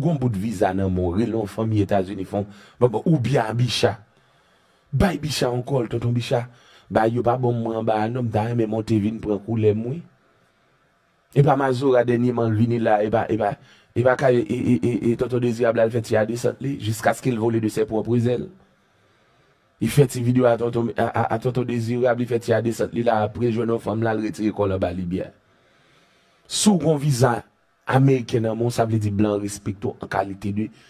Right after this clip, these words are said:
sitwayen entènasyonal. Retire kò nan peyi a.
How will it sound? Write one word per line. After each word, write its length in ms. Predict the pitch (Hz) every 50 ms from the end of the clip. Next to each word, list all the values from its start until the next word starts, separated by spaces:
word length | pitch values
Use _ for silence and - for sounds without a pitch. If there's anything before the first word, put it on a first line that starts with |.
| _ _ _ -
sitwayen 880 | - - - - - 160 147 - - 117 117 113 110 110 120 131 135 - - _ -
entènasyonal. 760 | 110 107 - 110 101 95 92 - - 101 98 90 85 - - - _ _ _ _ _ _ _ _ _ _ _ _ _ _ _ _ _ _ _ _ _ _ _ _ - _ _ _ _ _ _ _ -
Retire 460 | 95 117 127 120 - - - 117 117 -
kò 140 | - 110 101
nan 140 | 101 101 92 90
peyi 380 | 104 101 95 95 95 98 101 95
a. 80 | -